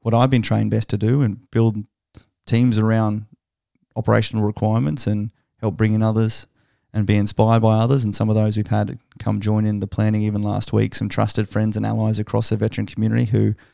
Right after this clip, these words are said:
have much more experience and smarter than me in their own areas, bringing that all together to then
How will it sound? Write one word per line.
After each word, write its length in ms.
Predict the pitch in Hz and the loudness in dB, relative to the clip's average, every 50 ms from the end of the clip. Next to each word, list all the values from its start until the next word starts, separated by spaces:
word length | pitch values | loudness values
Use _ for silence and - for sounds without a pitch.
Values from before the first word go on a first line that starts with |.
| _ _ _ _ _ _ _ | _ _ _ _ _ _ _
have 140 | - 107 101 | -4 -2 0
much 220 | 101 107 107 - - | 0 0 0 0 0
more 200 | 123 120 110 101 | 2 2 2 2
experience 560 | 98 - - - 113 113 110 113 113 110 - | 0 -2 -2 0 2 2 2 2 0 -2 -4
and 100 | 113 101 | -4 -4
smarter 320 | - - 110 110 113 110 | -2 0 0 2 2 2
than 160 | 107 107 107 107 | 2 0 0 0
me 200 | 110 110 110 110 | 0 0 0 0
in 100 | 107 107 | 0 0
their 140 | 107 107 | 0 0
own 160 | 107 110 110 110 | 0 0 0 -2
areas, 560 | - - 113 110 110 107 104 113 - - - _ | -2 -2 -2 -2 -2 -2 -4 -6 -8 -12 -12 _
bringing 220 | - 127 113 110 107 | 0 0 2 2 2
that 140 | 107 107 107 | 0 -2 -2
all 160 | 110 107 104 | -2 -4 -4
together 500 | - - - 104 104 101 104 101 107 107 _ _ _ _ _ _ _ _ _ - | -6 -8 -6 -6 -6 -4 -4 -6 -6 -8 _ _ _ _ _ _ _ _ _ -4
to 100 | - 104 | -2 0
then 320 | 104 104 101 101 101 98 | 2 2 0 0 -4 -6